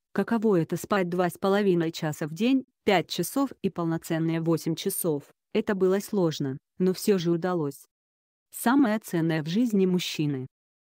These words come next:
Цикл сна сверхчеловек, по тридцать минут каждые четыре часа. Экспериментировал журналист Алексей Зимин. Для эксперимента я выбрал цикл сверхчеловек.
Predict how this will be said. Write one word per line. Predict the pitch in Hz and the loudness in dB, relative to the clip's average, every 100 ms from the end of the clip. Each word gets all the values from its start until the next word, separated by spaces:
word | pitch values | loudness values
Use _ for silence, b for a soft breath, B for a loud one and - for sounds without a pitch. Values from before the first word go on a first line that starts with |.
| _ _ _ | _ _ _
Цикл | - 220 - 165 | -6 -6 -4 -6
сна | - 196 170 | -2 -2 0
сверхчеловек, | 208 233 - 208 190 175 147 139 - _ - | -2 -2 -4 -4 -2 -2 -4 -6 -16 _ -4
по | 185 | -4
тридцать | - 175 - 175 | 0 -2 -2 -2
минут | 175 175 185 | 2 4 4
каждые | - 175 156 160 | 2 -2 0 -2
четыре | 156 180 180 160 | -2 -2 0 -2
часа. | 156 170 - 156 135 - _ _ _ | -2 -6 -4 -2 -4 -8 _ _ _
Экспериментировал | 185 - - 190 190 180 214 185 170 160 | -4 -2 0 2 2 0 0 0 0 -2
журналист | 185 180 180 170 151 170 | -2 0 2 0 0 0
Алексей | 160 - - 170 | 0 -2 2 2
Зимин. | 160 170 160 143 - _ _ _ | 2 2 2 -2 -6 _ _ _
Для | 180 175 175 | -2 2 2
эксперимента | - - 160 180 254 262 254 | 0 -4 0 2 2 2 2
я | 240 | 4
выбрал | 196 175 170 160 | 2 0 -2 -4
цикл | - 220 - 185 | -4 -6 -4 -6
сверхчеловек. | - 170 - - 156 147 131 120 - | -2 -4 -4 -8 -4 -2 -2 -4 -8